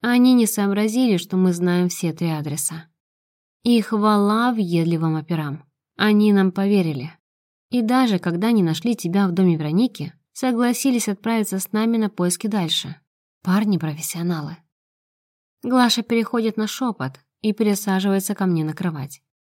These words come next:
Но жизнью мы с тобой обязаны Ване. Он завалил здоровенного бородача,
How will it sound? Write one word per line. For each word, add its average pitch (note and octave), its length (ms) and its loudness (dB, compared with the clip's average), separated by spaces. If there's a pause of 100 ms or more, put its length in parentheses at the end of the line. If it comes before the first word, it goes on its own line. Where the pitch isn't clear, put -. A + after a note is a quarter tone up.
(360)
Но A3 300 4
жизнью G#3+ 480 4
мы F#3+ 140 4
с F3+ 60 -4
тобой F#3 420 0
обязаны E3+ 520 -2
Ване. D#3+ 500 -4 (560)
Он A#3 200 4
завалил G#3 460 2
здоровенного F#3 540 2
бородача, E3+ 680 -4